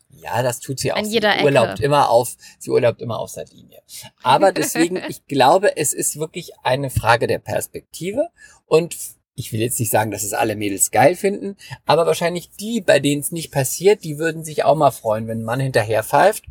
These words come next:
Speaker 1: Vielleicht auch nicht. Ich tue es ja.
Speaker 2: Mhm.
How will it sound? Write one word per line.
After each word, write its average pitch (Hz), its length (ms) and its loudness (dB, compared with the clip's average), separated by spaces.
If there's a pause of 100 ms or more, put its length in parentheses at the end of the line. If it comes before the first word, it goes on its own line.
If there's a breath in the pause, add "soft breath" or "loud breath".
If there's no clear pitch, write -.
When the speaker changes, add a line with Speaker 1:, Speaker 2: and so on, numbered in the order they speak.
(320)
Speaker 1:
Vielleicht - 640 -8
auch - 220 -2
nicht. 185 360 2 (920)
Ich - 260 -2
tue 92 260 -12
es - 200 -12
ja. - 160 -18 (440)
Speaker 2:
Mhm. 190 460 -10